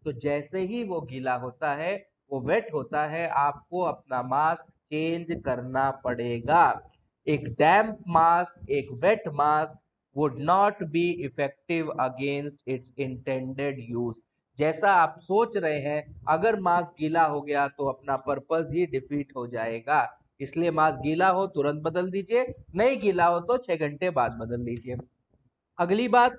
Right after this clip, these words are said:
single use mask को reuse नहीं करें। हमारी आदत क्या है, surgical mask लिया, आज पहना, घर आए, ले आके टांग दिया, अगले दिन फिर पहन लिया।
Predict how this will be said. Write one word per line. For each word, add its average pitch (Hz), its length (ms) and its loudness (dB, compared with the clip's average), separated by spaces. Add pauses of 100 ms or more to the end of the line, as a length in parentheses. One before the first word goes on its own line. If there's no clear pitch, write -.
(680)
single 240 540 2
use 240 360 0
mask 190 600 2
को 220 220 4
reuse 190 720 0
नहीं 160 300 -2
करें। 147 520 -2 (400)
हमारी 214 300 4
आदत 214 360 2
क्या 233 120 2
है, 240 80 2
surgical 196 540 -2
mask 208 380 0
लिया, 196 260 2
आज 190 380 4
पहना, 202 400 2 (420)
घर 190 200 4
आए, 214 300 4
ले 165 140 -2
आके 175 280 0
टांग 190 320 2
दिया, 220 240 2
अगले 170 240 -4
दिन 156 260 -10
फिर 143 120 -6
पहन 160 260 -2
लिया। 160 300 -4